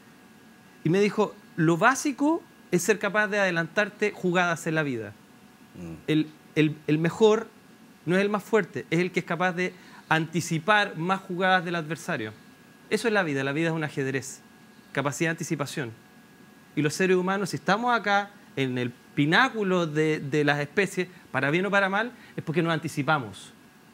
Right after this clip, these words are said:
Speaker 1: Nosotros tenemos capacidad de anticipación. Entonces vivir el presente es hermoso,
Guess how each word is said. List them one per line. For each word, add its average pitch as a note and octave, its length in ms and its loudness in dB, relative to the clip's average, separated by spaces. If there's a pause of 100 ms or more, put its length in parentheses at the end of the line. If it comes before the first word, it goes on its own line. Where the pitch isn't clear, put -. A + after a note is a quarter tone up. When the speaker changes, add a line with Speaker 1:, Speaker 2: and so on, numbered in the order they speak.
(160)
Speaker 1:
Nosotros E3+ 360 -2
tenemos E3 360 0
capacidad E3 360 -4
de D#3+ 40 -2
anticipación. C3+ 580 -8 (380)
Entonces E3 280 0
vivir D#3+ 200 2
el F3+ 40 -4
presente F3 360 -4
es C3 60 -4
hermoso, A#2+ 540 -2